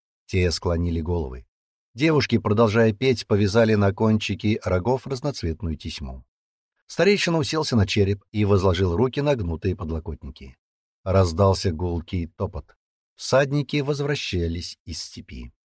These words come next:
«Горбача тащат! Ништяк! Словили бизона! Во дают! Зырьте, зырьте, папашки!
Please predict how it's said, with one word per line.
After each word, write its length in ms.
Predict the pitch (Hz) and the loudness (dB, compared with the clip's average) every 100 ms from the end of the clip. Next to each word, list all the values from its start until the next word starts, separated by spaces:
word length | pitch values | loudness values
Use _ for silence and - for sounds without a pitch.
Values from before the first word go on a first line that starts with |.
| _ _ _ _ _ _ _ - | _ _ _ _ _ _ _ -2
«Горбача 500 | 104 92 123 127 107 | 0 2 2 2 0
тащат! 460 | 120 107 - - _ _ _ _ - | 0 2 0 -4 _ _ _ _ 0
Ништяк! 600 | 208 220 - 131 101 - _ _ | 2 2 2 0 0 -2 _ _
Словили 520 | - 190 190 185 175 | -2 2 4 4 2
бизона! 600 | 165 180 147 156 131 101 - _ _ _ | 4 4 4 4 4 0 -12 _ _ _
Во 340 | 87 85 98 107 | -4 2 6 6
дают! 640 | 113 117 113 104 104 101 | 6 8 8 6 2 0
Зырьте, 480 | 104 143 127 98 120 | 2 4 4 2 0
зырьте, 460 | 147 214 143 123 | 6 6 6 2
папашки! 800 | 113 170 - 208 165 - 233 92 | 2 2 4 4 4 2 -2 -4